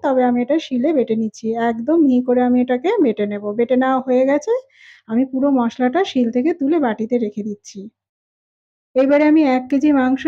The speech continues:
একদম পরিষ্কার করে ধুয়ে নিয়ে নিয়েছি। একটা গ্রেটারের সাহায্যে দেখুন আমি গন্ধরাজ লেবুর উপরের সবুজ অংশটা গ্রেট করে দিচ্ছি। এতে কি হবে, মাংস থেকে খুব সুন্দর গন্ধ বেরোবে। আর একটা জিনিস খেয়াল রাখতে হবে,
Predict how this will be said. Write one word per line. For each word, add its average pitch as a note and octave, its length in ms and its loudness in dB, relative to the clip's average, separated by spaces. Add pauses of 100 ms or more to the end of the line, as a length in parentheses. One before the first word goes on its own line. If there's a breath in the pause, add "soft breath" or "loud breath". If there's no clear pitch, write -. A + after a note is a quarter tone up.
একদম B3 320 0
পরিষ্কার C4 400 0
করে C#4 240 0
ধুয়ে A#3+ 420 2
নিয়ে C#4 240 4
নিয়েছি। C#4 380 2
একটা C4 240 -2
গ্রেটারের B3+ 500 0
সাহায্যে C#4+ 320 -2
দেখুন B3+ 420 0
আমি C4+ 240 2 (720)
গন্ধরাজ B3+ 560 2
লেবুর C4+ 340 2
উপরের B3+ 340 0
সবুজ C4+ 400 0
অংশটা B3+ 500 0 (100)
গ্রেট A3+ 280 0
করে A#3 200 0
দিচ্ছি। A3+ 420 -4
এতে A#3 200 0
কি C#4+ 180 -4
হবে, D#4 200 2
মাংস A#3+ 280 0 (100)
থেকে C4 200 0
খুব F4 240 -2
সুন্দর B3 520 2
গন্ধ A3+ 300 -2
বেরোবে। B3+ 400 2 (400 loud breath)
আর B3 160 0
একটা C4 260 0
জিনিস D4+ 260 4
খেয়াল C#4+ 260 0
রাখতে D4 320 -2
হবে, D#4+ 240 2